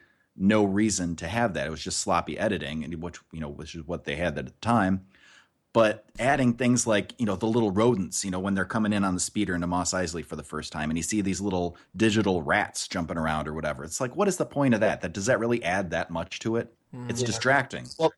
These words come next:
Speaker 3: the, uh, the special editions also didn't get one thing right. In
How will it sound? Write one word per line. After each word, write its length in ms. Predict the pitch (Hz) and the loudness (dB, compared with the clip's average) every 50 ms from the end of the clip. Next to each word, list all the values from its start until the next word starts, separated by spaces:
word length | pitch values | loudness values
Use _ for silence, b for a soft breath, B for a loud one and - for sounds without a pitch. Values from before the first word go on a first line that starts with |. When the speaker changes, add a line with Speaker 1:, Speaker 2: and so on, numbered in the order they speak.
| _ _ _ - | _ _ _ -2
Speaker 3:
the, 180 | 131 143 147 | 2 6 8
uh, 180 | 135 135 135 127 | 8 8 8 6
the 240 | 120 127 123 123 117 | 6 6 4 4 4
special 380 | 120 - 170 151 - - 147 | 2 2 2 2 4 4 2
editions 420 | 131 123 135 131 - - 120 110 107 | 4 4 2 0 0 -2 -4 -2 2
also 300 | 117 123 127 123 - 123 | 4 4 4 4 2 -4
didn't 180 | 113 113 113 | -2 -2 -4
get 160 | 113 117 110 104 | -2 -4 -4 -2
one 240 | 117 117 117 123 | -2 -2 -2 -2
thing 240 | 117 - 107 104 104 | -4 -4 -8 -6 -4
right. 220 | 104 104 101 101 - _ _ _ _ _ _ | -4 -2 -4 -4 -6 _ _ _ _ _ _
In 160 | - 123 123 | -2 -2 -2